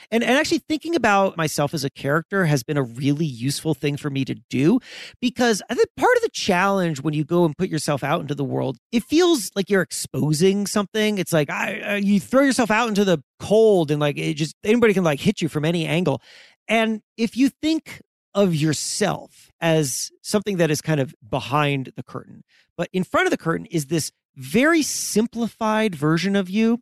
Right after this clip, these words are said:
that you know exactly what it stands for and how it talks and how it relates to people and what it has to offer to people, then you know exactly what to do with that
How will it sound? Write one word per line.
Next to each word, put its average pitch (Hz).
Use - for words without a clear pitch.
that 170
you 185
know 208
exactly 190
what 147
it 202
stands 175
for 233
and 143
how 180
it -
talks -
and 131
how 202
it 226
relates 165
to 214
people 220
and 147
what 156
it 202
has 175
to 160
offer 175
to 226
people, 247
then 302
you 233
know 320
exactly 247
what 254
to 220
do 147
with 247
that 151